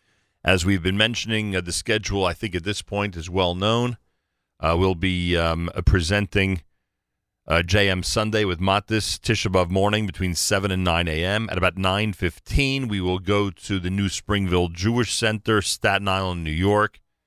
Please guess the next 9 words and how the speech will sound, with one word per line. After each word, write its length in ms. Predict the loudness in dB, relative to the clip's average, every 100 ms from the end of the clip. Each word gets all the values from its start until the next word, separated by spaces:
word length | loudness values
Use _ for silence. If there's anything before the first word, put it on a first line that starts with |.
| _ _ _ -8
where 140 | -2
they 80 | 0
have 120 | 0
an 60 | 0
incredible 800 | -4 -6 -4 0 2 0 -2 0
list 460 | -2 -2 -8 -14 _ _ _ _ _ _ _ _
of, 420 | -2 0 -2 -2
uh, 80 | -2
lecturers 880 | 0 0 -2 -4 -2 -2 -4 -10 -16